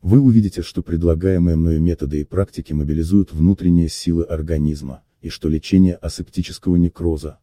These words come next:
артроза, В З К и В З П без операции реально и можно самостоятельно восстановиться. Друзья,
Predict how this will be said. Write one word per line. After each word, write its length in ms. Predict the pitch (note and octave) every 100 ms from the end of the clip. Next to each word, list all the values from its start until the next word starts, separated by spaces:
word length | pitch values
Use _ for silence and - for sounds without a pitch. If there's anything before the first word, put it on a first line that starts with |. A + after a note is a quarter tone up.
| _
артроза, 640 | - D#2+ - F2 E2 D#2+ D#2+ _ _ _
В 180 | F2 G#2+
З 180 | G2 F2+
К 200 | G2 G2
и 60 |
В 180 | E2 F2+
З 200 | E2 E2
П 200 | - F2
без 180 | D#2+ D2+
операции 520 | D#2 D#2 E2 - D#2+
реально 340 | C#2+ C#2+ C#2 C#2
и 160 | D2
можно 320 | D2 E2+ E2
самостоятельно 760 | D2+ D2 C#2+ - C#2+ C#2+ D2+ D2
восстановиться. 760 | C#2 - D2+ C#2+ C#2 - - - _ _ _ _ _ _ _ _ _ -
Друзья, 600 | E2+ F2 E2 G2 G#2+